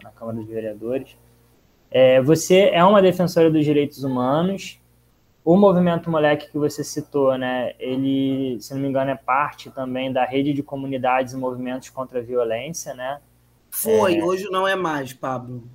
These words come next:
Speaker 1: Ah,
Speaker 2: Hoje,
Speaker 1: sim.
Speaker 2: não, é, hoje não faz mais parte. Hoje faz parte o Movimento Moleque da Rede Rio Criança, da Coalizão Negra por Direito, é, é uma das instituições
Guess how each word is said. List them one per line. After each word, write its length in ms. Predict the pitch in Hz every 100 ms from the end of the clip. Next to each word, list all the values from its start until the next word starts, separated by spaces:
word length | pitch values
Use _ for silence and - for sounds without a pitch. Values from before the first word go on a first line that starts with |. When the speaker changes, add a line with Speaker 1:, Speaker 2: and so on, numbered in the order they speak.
| _ _
Speaker 1:
Ah, 300 | 113 123 131
Speaker 2:
Hoje, 140 | 170 160
Speaker 1:
sim. 220 | 175 175
Speaker 2:
não, 340 | 160 165 156 147
é, 200 | 147 135
hoje 240 | 143 151
não 140 | 160 151
faz 240 | 123 147
mais 200 | 165 165
parte. 380 | - 139 123 151
Hoje 240 | 180 180
faz 280 | 170 175 170
parte 440 | - 175 185 -
o 40 | 156
Movimento 520 | 156 147 143 147 131
Moleque 440 | 143 156 160 160 _ _ _ _ _ _ _ _ _
da 760 | 147 156 160 156 147 143 135 - _ _
Rede 300 | - 180 180
Rio 180 | 170 175
Criança, 840 | 170 175 165 165 165 - 170 160 _ _ _ _ _
da 680 | 143 160 156 151 147 139 139 _ _ _ -
Coalizão 580 | 185 185 185 160 190
Negra 380 | 190 180 180 170
por 240 | 165 151 151
Direito, 600 | 190 170 160 160 156 151
é, 220 | 147 143
é 80 | 147
uma 280 | 151 170 156
das 180 | 156 156
instituições 840 | - - 160 143 - 156 151 -